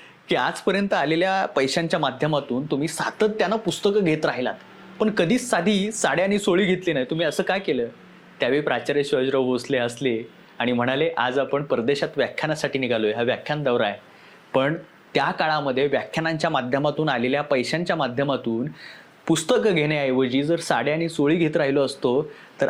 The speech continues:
आज होणारा आपला हा परदेश दौरा कधी झाला नसता." अर्थात काय, प्राचार्य शिवाजीराव भोसलेंना पुस्तकांचं महत्त्व समजलं होतं आणि म्हणून हेच शिवाजीराव भोसले जेव्हा परदेश दौऱ्यावरून माघारी आले आणि माघारी आल्यानंतर ज्यावेळी त्यांचा कार्यक्रम घेण्यात आला,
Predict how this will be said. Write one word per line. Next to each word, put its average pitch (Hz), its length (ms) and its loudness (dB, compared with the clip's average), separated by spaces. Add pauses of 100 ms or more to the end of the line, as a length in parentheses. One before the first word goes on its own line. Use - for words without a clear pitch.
(120)
आज 151 280 0
होणारा 156 320 2
आपला 139 420 0
हा 147 120 0
परदेश 151 480 -2
दौरा 143 280 2
कधी 143 280 0
झाला 127 240 0
नसता." 120 300 -2 (640)
अर्थात 165 360 0
काय, 139 140 0 (420)
प्राचार्य 214 380 2
शिवाजीराव 208 340 4
भोसलेंना 170 500 0
पुस्तकांचं 170 600 0
महत्त्व 151 240 2
समजलं 156 380 0
होतं - 180 -4 (500)
आणि 208 100 4
म्हणून 214 320 2 (280)
हेच 240 360 0
शिवाजीराव 175 460 2
भोसले 127 420 0
जेव्हा 139 400 0 (420)
परदेश 151 320 2
दौऱ्यावरून 147 500 2
माघारी 147 300 0
आले 139 240 -2 (420)
आणि 123 140 0
माघारी 127 340 0
आल्यानंतर 143 600 -2
ज्यावेळी 135 300 0
त्यांचा 139 240 -2
कार्यक्रम 139 440 0
घेण्यात 131 300 -2
आला, 113 140 -2